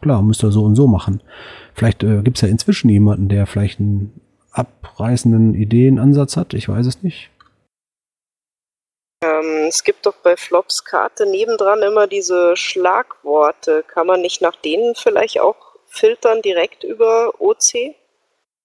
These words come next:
Speaker 1: Also grundlegend sind die, die Schlagworte bei uns nicht im Katalogsystem drin.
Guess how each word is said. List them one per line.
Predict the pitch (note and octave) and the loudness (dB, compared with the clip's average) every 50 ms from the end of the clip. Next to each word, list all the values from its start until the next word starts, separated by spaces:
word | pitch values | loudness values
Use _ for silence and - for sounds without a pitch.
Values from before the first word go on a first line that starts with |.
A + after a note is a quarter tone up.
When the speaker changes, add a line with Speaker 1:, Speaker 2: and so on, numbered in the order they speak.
| _ _ _ _ _ _ _ _ _ _ _ _ - _ _ _ _ _ - | _ _ _ _ _ _ _ _ _ _ _ _ -20 _ _ _ _ _ -10
Speaker 1:
Also | - G2+ G#2 | -6 -6 -4
grundlegend | G2+ G#2+ A#2+ D3 C3+ B2+ C3+ D3 C#3 B2+ | 0 2 2 2 2 2 2 2 2 0
sind | C3 C3 B2+ | -2 -2 0
die, | B2+ B2+ A#2+ B2 - B2 | 0 0 0 0 -2 -2
die | A#2+ A#2+ A#2+ G#2 | 0 0 0 2
Schlagworte | A2 A2 G#2+ B2 - - C3+ C#3 D3 D3 - C#3+ C#3+ C#3+ C#3 C3+ | 2 2 2 0 0 0 -2 0 0 0 0 2 2 4 4 2
bei | A#2+ A#2+ | 2 0
uns | - C3+ C#3+ C3+ - C#3+ | 0 0 -2 0 0 0
nicht | C3 - C3+ | 0 2 2
im | C3 | 0
Katalogsystem | - B2+ - B2+ B2 B2+ C3+ C3 - B2+ - - - B2+ B2+ B2 | 0 0 0 2 4 4 2 2 0 -8 -6 -2 0 2 2 2
drin. | B2 A#2+ A#2+ A#2 A2 G2 F#2 | 2 2 2 2 2 2 0